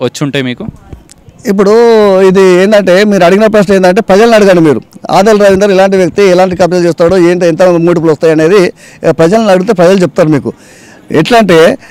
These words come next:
Speaker 2: వాస్తవానికి అమీన్పూర్ మున్సిపాలిటీలో గతంలో ఈ భూ కబ్జాల మీద మేము చెప్పిన, ఇంతకుముందు చెప్పినట్టు ఎక్కడైతే పోరాటం చేస్తామో ఆ పోరాటం చేసిన పక్క పెడతారు, పేదలు ఇల్లు కూడా కొడతారు. తర్వాత ఏంటంటే,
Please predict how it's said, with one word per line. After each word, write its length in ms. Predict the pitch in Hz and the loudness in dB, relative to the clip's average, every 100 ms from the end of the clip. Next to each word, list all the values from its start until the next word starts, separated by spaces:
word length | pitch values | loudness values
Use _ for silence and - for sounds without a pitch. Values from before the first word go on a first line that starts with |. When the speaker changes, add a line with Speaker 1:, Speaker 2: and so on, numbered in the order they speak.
| - - | -20 -4
Speaker 2:
వాస్తవానికి 960 | 143 202 269 233 208 202 185 226 254 | 0 0 0 0 0 0 -2 0 2
అమీన్పూర్ 460 | 185 180 240 220 226 | 2 2 0 0 0
మున్సిపాలిటీలో 680 | 214 196 170 185 185 180 220 | 0 0 0 0 2 2 0
గతంలో 420 | 190 175 196 208 | 0 0 0 0
ఈ 120 | 190 | 2
భూ 180 | 165 175 | 0 0
కబ్జాల 300 | 175 175 185 | 0 0 0
మీద 180 | 180 175 | 2 0
మేము 260 | 180 170 | 2 0
చెప్పిన, 300 | 147 156 185 | 0 -2 0
ఇంతకుముందు 360 | 170 156 185 180 | 0 0 0 0
చెప్పినట్టు 320 | 156 160 160 | 0 0 0
ఎక్కడైతే 340 | 170 202 190 170 | 0 0 -2 -2
పోరాటం 420 | 170 175 190 165 | 0 0 0 0
చేస్తామో 380 | 160 165 185 240 - - | 0 0 0 -2 -8 -6
ఆ 120 | 170 170 | -2 0
పోరాటం 420 | 175 208 226 190 | 0 0 0 -2
చేసిన 180 | 180 175 | -2 -2
పక్క 260 | 170 180 | -2 -2
పెడతారు, 240 | 175 175 175 | -2 -2 -2
పేదలు 280 | 170 175 | -2 0
ఇల్లు 140 | 165 147 | 0 -2
కూడా 120 | 143 | -2
కొడతారు. 400 | 135 127 127 92 - _ _ _ _ _ _ _ | -2 -2 -4 -6 -10 _ _ _ _ _ _ _
తర్వాత 320 | 180 220 262 240 | -2 0 2 2
ఏంటంటే, 480 | 214 196 220 262 | 2 2 2 0